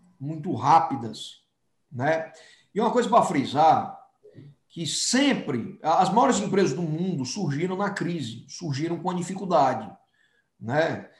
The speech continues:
Então, você tem uma empresa como a Zara, que surgiu na crise,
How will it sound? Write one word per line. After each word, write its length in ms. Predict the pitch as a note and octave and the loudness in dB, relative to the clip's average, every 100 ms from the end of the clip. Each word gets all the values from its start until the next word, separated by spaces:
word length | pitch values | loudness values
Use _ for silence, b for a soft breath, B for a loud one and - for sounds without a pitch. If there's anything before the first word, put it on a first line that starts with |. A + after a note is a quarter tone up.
| b b | b b
Então, 140 | D3 | -8
você 100 | E3 | -4
tem 120 | E3+ | -4
uma 60 | F3 | -2
empresa 240 | D3 E3+ | 0 -2
como 300 | - E3+ E3+ | -2 0 2
a 140 | E3 C#3+ | 2 0
Zara, 640 | G#2 A2+ C#3+ E3+ D#3+ C3 | -4 2 6 6 6 2
que 120 | - | 0
surgiu 380 | C#3+ E3+ C3+ D#3+ | -4 -2 -2 -2
na 180 | D#3+ D#3 | -2 -2
crise, 680 | D3+ D3+ G3 G3 B2 A2+ G#2 | -2 -2 0 0 -2 -6 -12